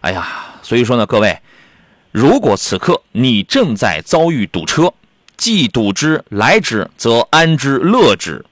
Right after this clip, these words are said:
心态要好，对吧？没事儿呢，听听节目啊，听听音乐都可以。安全的时候也给我们发个信息，报报位置，发发牢骚也是，这也是可以的。为什么呢？您把这牢骚，您把这吐槽，您发出来了，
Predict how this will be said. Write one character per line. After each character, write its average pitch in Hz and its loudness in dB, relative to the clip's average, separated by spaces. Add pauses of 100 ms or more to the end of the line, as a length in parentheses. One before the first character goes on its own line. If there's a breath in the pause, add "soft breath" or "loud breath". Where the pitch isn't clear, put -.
(220 soft breath)
心 262 2
态 151 0
要 98 2
好， - -2 (460 loud breath)
对 - -4
吧？ 104 0
没 113 0
事 160 2
儿 156 2
呢， 113 0
听 143 -4
听 147 0
节 123 0
目 160 0
啊， 123 2
听 147 -6
听 151 -2
音 160 0
乐 156 0
都 156 0
可 127 0
以。 90 0 (340 loud breath)
安 151 2
全 131 0
的 131 0
时 131 -2
候 131 0
也 127 2
给 135 0
我 127 2
们 113 0
发 135 0
个 131 -2
信 123 -2
息， 123 -2 (280)
报 156 2
报 170 6
位 175 2
置， 85 -6 (160)
发 143 0
发 196 4
牢 190 4
骚 - 2
也 117 4
是， 110 0
这 208 -4
也 113 0
是 110 -4
可 117 -2
以 107 0
的。 62 -8
为 180 2
什 135 -2
么 101 0
呢？ 87 0
您 147 -2
把 139 2
这 107 -2
牢 110 2
骚， 156 0
您 143 -4
把 127 0
这 123 -2
吐 - -2
槽， 131 -2
您 139 -2
发 165 2
出 135 0
来 71 -4
了， - -12